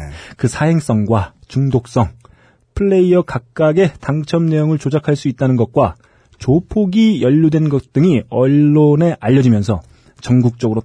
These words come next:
떠들썩했던 사건이죠. 저는 비로소 어르신들의 표정의 의미를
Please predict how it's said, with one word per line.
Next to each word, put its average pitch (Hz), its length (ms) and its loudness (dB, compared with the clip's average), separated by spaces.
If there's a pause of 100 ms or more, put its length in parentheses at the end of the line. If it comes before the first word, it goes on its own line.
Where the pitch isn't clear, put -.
떠들썩했던 202 800 -2
사건이죠. 98 560 -4 (380)
저는 139 240 0
비로소 131 360 -2 (340)
어르신들의 190 840 -2
표정의 254 380 -2
의미를 196 480 4